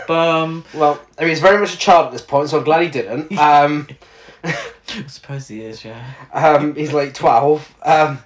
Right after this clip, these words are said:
Speaker 2: but is, is this how
Speaker 1: But you know what I mean? Have you never seen that video?
Speaker 2: I have seen the video,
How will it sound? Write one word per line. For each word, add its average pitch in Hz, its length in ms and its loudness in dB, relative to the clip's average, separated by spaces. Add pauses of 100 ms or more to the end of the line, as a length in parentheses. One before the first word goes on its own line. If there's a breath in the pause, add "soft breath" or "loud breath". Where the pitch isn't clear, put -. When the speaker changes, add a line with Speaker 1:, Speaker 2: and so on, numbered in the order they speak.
(340 loud breath)
Speaker 2:
but 208 300 2
is, 202 180 0
is 208 200 0
this - 600 -6
how 240 220 4
Speaker 1:
But 240 80 8
you 480 60 8
know 370 140 6
what 349 100 2
I 339 40 -2
mean? 277 140 0
Have 226 100 -2
you 294 100 0
never 320 220 0
seen 285 300 -6
that 139 160 -4
video? 151 280 -8
Speaker 2:
I 180 100 6
have 208 260 4
seen 156 180 -2
the - 80 0
video, 123 240 -2